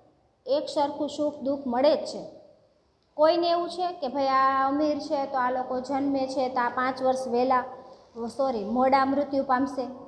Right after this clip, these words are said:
આ ગરીબ છે તો આ વહેલા મૃત્યુ પામશે, એવું કાંઈ જ નથી.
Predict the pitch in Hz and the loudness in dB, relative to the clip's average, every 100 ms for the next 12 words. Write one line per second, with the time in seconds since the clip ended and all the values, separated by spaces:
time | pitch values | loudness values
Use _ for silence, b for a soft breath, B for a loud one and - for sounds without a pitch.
0 | - - 240 240 269 277 - 277 - 233 | -18 -8 -4 0 2 0 -2 -2 0 0
1 | 226 247 254 247 254 262 247 240 247 262 | 0 0 2 2 -2 -4 -6 -6 -6 -8
2 | 240 - 320 381 415 440 339 247 214 196 | -10 -2 0 0 0 -2 -2 -4 -6 -10